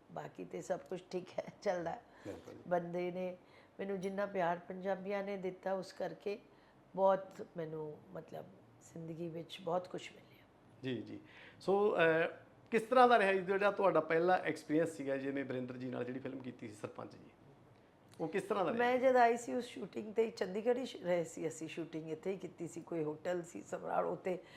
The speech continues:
Speaker 1: ਵਰਿੰਦਰ ਜੀ ਨੇ ਪੂਰਾ ਲਿੱਤਾ ਸੀ ਹੋਟਲ,
Speaker 2: ਜੀ।
Speaker 1: ਉੱਥੇ ਅਸੀਂ ਰਹੇ ਸੀ। ਤੇ ਮੈਨੂੰ ਯਾਦ ਹੈ ਸ਼ੂਟਿੰਗ ਸਵੇਰੇ ਕਰਦੇ ਸੀ ਵਰਿੰਦਰ ਜੀ ਨਾਲ, ਔਰ ਸ਼ਾਮੀ ਵਰਿੰਦਰ ਜੀ ਦਾ ਬੇਟਾ ਪਿੰਕੂ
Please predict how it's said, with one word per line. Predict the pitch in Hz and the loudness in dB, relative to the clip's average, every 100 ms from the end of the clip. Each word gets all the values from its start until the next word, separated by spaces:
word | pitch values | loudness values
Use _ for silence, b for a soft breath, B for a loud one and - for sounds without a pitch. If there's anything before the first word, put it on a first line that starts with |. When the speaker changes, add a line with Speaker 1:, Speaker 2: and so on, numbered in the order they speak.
| B - | B -6
Speaker 1:
ਵਰਿੰਦਰ | 175 185 185 | -4 -2 -2
ਜੀ | 190 190 | -2 -4
ਨੇ | 185 | -6
ਪੂਰਾ | 175 180 180 | -4 2 2
ਲਿੱਤਾ | 170 165 - 175 | 2 -2 -2 -4
ਸੀ | 175 170 | -2 -2
ਹੋਟਲ, | 160 156 - 226 - B 131 | -2 -4 -10 -10 -12 B -6
Speaker 2:
ਜੀ। | 117 - | -4 -4
Speaker 1:
ਉੱਥੇ | 175 180 185 | -6 -2 -2
ਅਸੀਂ | 170 190 | -2 -2
ਰਹੇ | 165 165 175 | 0 0 -2
ਸੀ। | - 220 - - B B B - | -8 -14 -16 -20 B B B -10
ਤੇ | |
ਮੈਨੂੰ | 208 208 226 | -6 -2 2
ਯਾਦ | 208 196 202 | 4 4 0
ਹੈ | |
ਸ਼ੂਟਿੰਗ | 196 202 190 208 | -2 -6 -6 -6
ਸਵੇਰੇ | - 190 185 | -2 0 0
ਕਰਦੇ | 185 190 175 208 | 0 0 0 -2
ਸੀ | 208 294 302 | -2 -8 -6
ਵਰਿੰਦਰ | 175 180 175 | -4 -4 -4
ਜੀ | 180 202 | -4 -4
ਨਾਲ, | 196 226 | -2 -2
ਔਰ | 214 | -2
ਸ਼ਾਮੀ | 196 202 185 226 254 B B B 180 | 0 2 2 2 -4 B B B 2
ਵਰਿੰਦਰ | 202 214 208 220 202 | 4 4 4 2 2
ਜੀ | 220 | 0
ਦਾ | 202 | 0
ਬੇਟਾ | 185 180 170 190 | 0 0 2 0
ਪਿੰਕੂ | 185 180 175 233 294 | 0 -8 -6 -6 -6